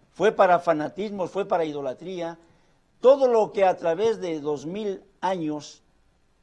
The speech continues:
pues ha venido a postrar a hoy, digamos, a la institución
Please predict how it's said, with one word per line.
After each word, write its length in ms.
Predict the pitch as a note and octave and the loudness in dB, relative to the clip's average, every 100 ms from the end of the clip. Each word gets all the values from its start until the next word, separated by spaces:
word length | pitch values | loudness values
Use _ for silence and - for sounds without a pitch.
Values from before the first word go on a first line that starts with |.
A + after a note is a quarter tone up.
| _ _ _ | _ _ _
pues 220 | F#3+ F#3 | -4 0
ha 40 | C#4+ | 0
venido 340 | C4 C4 A#3+ | 0 2 2
a 100 | G3+ | 2
postrar 420 | F3+ D#3+ G#3 G#3+ | 0 -4 0 2
a 80 | G3 | 2
hoy, 180 | F#3 G#3+ | 0 -2
digamos, 400 | F3 F#3 G3+ E3 | -2 -2 -4 -4
a 60 | |
la 140 | D#3+ D3+ | -4 -4
institución 840 | C#3 C#3+ C#3+ C3 D#3+ F3+ F3+ F3+ | -6 -10 -12 -12 -6 -6 -6 -10